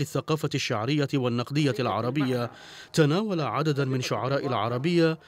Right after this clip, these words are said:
من زوايا صلته بهم إبداعيا وإنسانيا،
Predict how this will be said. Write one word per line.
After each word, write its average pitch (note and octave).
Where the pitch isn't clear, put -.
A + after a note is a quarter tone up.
من D3+
زوايا C#3
صلته C#3
بهم C3
إبداعيا D3+
وإنسانيا، C3+